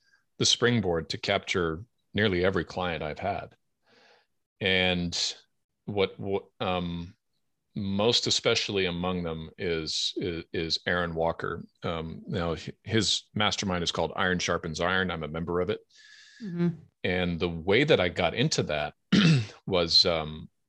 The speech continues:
Speaker 1: Aaron got introduced to me by a friend. So, you know, uh,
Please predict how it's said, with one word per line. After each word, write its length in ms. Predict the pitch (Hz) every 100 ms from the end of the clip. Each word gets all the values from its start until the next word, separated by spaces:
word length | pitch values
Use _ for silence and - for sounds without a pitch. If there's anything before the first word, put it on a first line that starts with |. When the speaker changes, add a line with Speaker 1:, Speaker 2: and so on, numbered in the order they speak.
| _ -
Speaker 1:
Aaron 260 | 101 113
got 160 | 101 90
introduced 460 | 90 92 90 90
to 80 | -
me 100 | 87
by 200 | 82 82
a 60 | 78
friend. 560 | - 85 85 82 87 - _ _ _ _ -
So, 400 | - 87 80 78
you 120 | -
know, 300 | 78 73 - _
uh, 80 | -